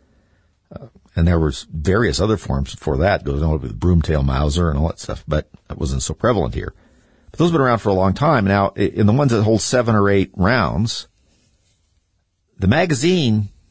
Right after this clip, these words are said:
swaps out pretty darn fast. So people could change those. Yeah, is it as fast as a magazine that's thirty in it? No. But it's pretty close.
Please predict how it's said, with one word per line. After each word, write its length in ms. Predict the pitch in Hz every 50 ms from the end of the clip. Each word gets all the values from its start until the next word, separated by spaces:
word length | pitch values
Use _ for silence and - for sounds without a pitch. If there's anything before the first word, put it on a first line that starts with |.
| _
swaps 520 | - - - - - - 147 180 - - -
out 300 | 139 131 123 - _ _
pretty 300 | - - 147 139 139 131
darn 280 | 120 120 110 107 101
fast. 600 | 87 - 98 87 76 67 - - - - - - _ _ _ _ _ _ _ _ _ _ _ _ _ _ _ _ _ _ _ _ _ _ _ _ _
So 160 | - - 113
people 300 | - 190 202 - 165 151
could 240 | - 123 104 90 -
change 480 | - - 117 135 170 202 202 160 -
those. 420 | - 71 62 57 - 104 - - - _ _ _ _ _ _
Yeah, 240 | _ 226 190 110 - - -
is 160 | 101 98 95
it 80 | 95
as 140 | 90 85 - -
fast 540 | - - 92 80 87 107 139 151 - -
as 120 | 131 113 120
a 60 | 117
magazine 400 | 117 117 117 117 113 113 117 113
that's 180 | 117 113 - -
thirty 400 | - - 104 107 110 110 113 113
in 120 | 113 117
it? 180 | 131 - - 90
No. 160 | 85 - - - - - _ _ _ _ _ _ _ _ _ _ _ _ _ _ _ _ _ _ _ _ _ _ _ _ _ _ _ _
But 160 | 78 90 87 85
it's 140 | 78 -
pretty 240 | - - 110 123 151
close. 640 | - 131 143 175 196 175 156 131 - - - - -